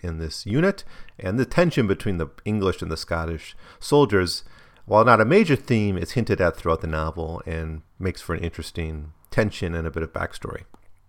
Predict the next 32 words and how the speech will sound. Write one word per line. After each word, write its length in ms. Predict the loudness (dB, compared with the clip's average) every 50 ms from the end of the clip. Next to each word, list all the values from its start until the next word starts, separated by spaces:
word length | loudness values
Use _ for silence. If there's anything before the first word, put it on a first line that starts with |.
| _ _ _ _ _ _ _ _ _ _ _ -20 -20 -20 -20 -20 -20 -20 -20 -20
Scotland, 480 | -14 -4 2 4 4 4 4 0 -4 -4
of 80 | -4 -4
course, 240 | 0 0 0 0
having 320 | 0 -2 -2 -2 -2 -4 -2
just 380 | 2 2 2 2 2 -2 -10 -12 -16 -16 -16 -18 -20 -20 _ _ _ _ _ _ _ _ -20 -14 -8
been 140 | -6 -6 -4
integrated 380 | -2 -2 0 4 6 6 6 6
into 100 | 4 2
the 80 | 2
British 240 | 4 4 4 4 4
Empire, 420 | 2 2 6 6 6 6 4 2 -4 -12 -20 -20 -20 -12 -4
and 340 | 0 2 4 6 6 4 4 4
often 540 | 6 6 6 6 6 2 2 2 0 -2 -4 -4
in 100 | -4 -2
the 80 | -2 0
eighteenth 320 | -2 -2 -2 -4 -4 -4
century, 240 | -2 -2 -2 -2 -2
an 80 | -4 -2
open 200 | -4 -4 -4 -2
revolt 460 | -4 -4 -2 -2 -2 -2 -2 -4 -8 -14 -14 -14
against 400 | -10 -8 -8 -8 -8 -10 -12 -16 -18 -20 -20 -20 -20 -20 -20 -20 -20 -20 -20 -20 _ _ _ _ -10
the 140 | -6 -6 -6
British 680 | -4 -2 -2 -2 -2 -2 -6 -8 -12 -16 -18 -18 -20 -20 -20 _ -20 -16 -12
about 280 | -10 -4 -2 -2 -2 -2
being 160 | -2 -4 -2
part 220 | 2 2 2 4
of, 260 | 2 0 -6 -12 -18 -20 _ -10 -6
uh, 120 | -4 -4 -4
England, 460 | -2 -4 -4 -4 -4 -8 -12 -12 -10
a 80 | -8 -6
united 320 | -6 -4 -4 -4 -6 -6
kingdom. 400 | -6 -6 -6 -6 -6 -8 -10 -10